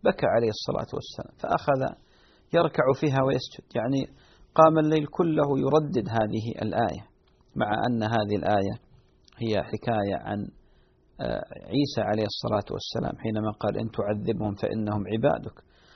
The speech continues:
وإن تغفر لهم فإنك أنت العزيز الحكيم". فبكى النبي عليه الصلاة والسلام، استشعر الموقف بين يدي ربه جل وعلا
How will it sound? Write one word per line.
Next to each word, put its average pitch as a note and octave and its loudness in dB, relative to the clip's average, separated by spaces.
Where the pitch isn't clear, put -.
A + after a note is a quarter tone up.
وإن C4+ 2
تغفر A#2+ 2
لهم A2+ 2
فإنك G#2 -4
أنت G2+ -4
العزيز G2 -2
الحكيم". - -10
فبكى G3 -2
النبي B2+ -4
عليه - -2
الصلاة - -8
والسلام، - -14
استشعر C3 -2
الموقف A#2 -2
بين G#2+ -2
يدي G2+ 0
ربه G#2 -2
جل F#2 -4
وعلا F#2+ -2